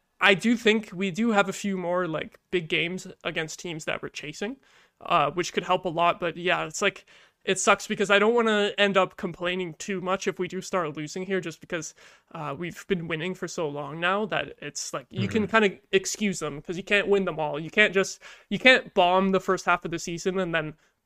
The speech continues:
Speaker 1: like, win nineteen of twenty, you know? Like, we're gonna, we're gonna get some losses here soon, I think, but, uh,
Speaker 2: Yeah,
Speaker 1: two,
Speaker 2: and it's
Speaker 1: two
Speaker 2: the-,
Speaker 1: more
Speaker 2: these games
Speaker 1: games.
Speaker 2: against Detroit. 'Cause,
Speaker 1: Yeah,
Speaker 2: yeah, two
Speaker 1: that's
Speaker 2: more
Speaker 1: exactly
Speaker 2: games
Speaker 1: what I was
Speaker 2: against
Speaker 1: gonna
Speaker 2: Detroit this
Speaker 1: say.
Speaker 2: month, right?
Speaker 1: Yep.
Speaker 2: Yeah.
Speaker 1: The two more games
Speaker 2: So
Speaker 1: against Detroit,
Speaker 2: important.
Speaker 1: so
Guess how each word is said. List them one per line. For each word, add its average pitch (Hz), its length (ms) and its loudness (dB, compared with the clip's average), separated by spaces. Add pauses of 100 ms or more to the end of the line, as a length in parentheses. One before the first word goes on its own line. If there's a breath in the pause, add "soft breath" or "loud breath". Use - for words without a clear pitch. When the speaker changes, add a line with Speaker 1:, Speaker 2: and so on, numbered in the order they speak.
(240)
Speaker 1:
like, 156 260 -2
win 156 400 -4
nineteen 175 480 2
of 160 140 -6
twenty, 151 340 -8
you 156 120 -10
know? 165 180 -4
Like, 151 200 -4
we're 175 100 -4
gonna, 160 280 0 (300 soft breath)
we're 214 80 2
gonna 226 140 6
get 196 180 8
some 185 140 4
losses 170 340 2
here 160 140 -2
soon, 160 300 -6
I 151 100 -2
think, 156 300 -6
but, - 240 0 (720)
uh, 160 320 4 (100)
Speaker 2:
Yeah, 104 360 2
Speaker 1:
two, - 140 0
Speaker 2:
and 135 120 6
it's 127 100 2
Speaker 1:
two 254 100 10
Speaker 2:
the-, 285 60 8
Speaker 1:
more - 120 12
Speaker 2:
these 185 100 10
games 185 80 10
Speaker 1:
games. 160 220 10
Speaker 2:
against 147 260 8
Detroit. 117 480 6
'Cause, - 80 -18
Speaker 1:
Yeah, 208 240 6
Speaker 2:
yeah, 127 100 8
two - 60 0
Speaker 1:
that's 220 160 8
Speaker 2:
more 262 80 8
Speaker 1:
exactly 220 300 8
Speaker 2:
games - 60 8
Speaker 1:
what - 20 8
I 208 40 8
was 202 80 6
Speaker 2:
against - 20 0
Speaker 1:
gonna 196 180 8
Speaker 2:
Detroit - 140 10
this - 80 4
Speaker 1:
say. 117 40 0
Speaker 2:
month, 123 240 6
right? 104 340 6 (120)
Speaker 1:
Yep. 185 260 6
Speaker 2:
Yeah. 101 380 6 (460 soft breath)
Speaker 1:
The 202 60 -4
two 233 240 0
more 254 140 6
games 196 200 8
Speaker 2:
So 135 120 10
Speaker 1:
against 139 200 12
Detroit, 120 160 8
Speaker 2:
important. 131 260 6
Speaker 1:
so 165 340 -2